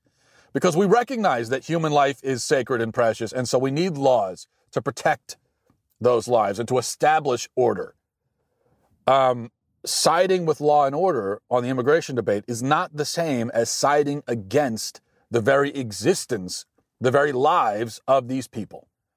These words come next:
We are not denying the sacredness, the sanctity, the preciousness, the value of their lives when we simply say, "We have laws and we're going to enforce them."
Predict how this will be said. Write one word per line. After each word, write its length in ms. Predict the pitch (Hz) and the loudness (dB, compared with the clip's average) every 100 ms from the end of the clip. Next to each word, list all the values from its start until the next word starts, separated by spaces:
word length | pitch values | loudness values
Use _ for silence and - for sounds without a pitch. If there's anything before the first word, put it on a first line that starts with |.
| _ _ _ _ | _ _ _ _
We 180 | 123 165 | 0 2
are 80 | 165 | 4
not 240 | 175 165 | 2 0
denying 800 | 131 135 139 160 175 131 123 117 | -2 0 2 2 2 0 -4 -4
the 100 | 139 | -4
sacredness, 760 | - 160 165 160 151 147 135 | 0 2 2 0 -6 -6 -8
the 120 | - 113 | -10 -12
sanctity, 720 | - 151 147 131 127 123 117 | -2 -2 0 -4 -4 -2 -2
the 100 | 107 | -4
preciousness, 720 | - 143 131 135 - 123 - - - _ | 0 0 0 -6 -4 -4 -4 -12 -20 _
the 140 | 110 110 | -2 -2
value 640 | 92 131 139 156 143 139 120 | 2 2 4 2 2 0 0
of 160 | 117 | 0
their 160 | 110 123 | 0 0
lives 500 | 180 160 120 117 - _ - | 2 2 2 -2 -8 _ -4
when 280 | 123 139 | -2 0
we 80 | 135 | -2
simply 420 | 123 147 139 127 | 0 -2 -2 -4
say, 460 | 120 - 170 135 127 _ _ _ _ | -2 2 2 2 -2 _ _ _ _
"We 200 | 113 127 | -2 0
have 200 | 143 147 117 | 2 2 2
laws 300 | 120 120 113 | 2 2 0
and 120 | 110 | -6
we're 80 | 104 | -4
going 220 | 104 95 | -4 -4
to 100 | 101 | -8
enforce 340 | 92 78 - | -8 -12 -14
them." 140 | - | -20